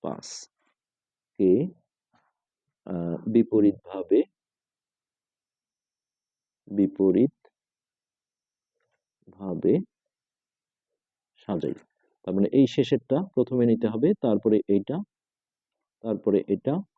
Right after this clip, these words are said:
তারপরে এটা, আর লাস্টে হচ্ছে সাত সাজাই। ওকে, এখন আমরা এটা যদি কমা ইউজ করে দিই, এখন এটাকে আমরা দেখো, হুম,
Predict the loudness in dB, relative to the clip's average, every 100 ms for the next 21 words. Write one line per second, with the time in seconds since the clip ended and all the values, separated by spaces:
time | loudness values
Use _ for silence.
0 | _ _ _ -6 -4 0 0 0 -2 -2
1 | -2 -4 _ _ -12 -10 -2 0 0 -2
2 | -4 -4 -4 -4 -6 -14 -16 -16 _ _
3 | _ _ _ _ _ _ _ -8 -4 -4
4 | -6 _ _ _ -4 0 2 2 2 4
5 | 4 2 0 0 0 0 0 0 0 -2
6 | 0 2 4 2 0 -2 -4 0 -2 -2
7 | 0 0 2 0 -2 -2 -4 -6 -14 -12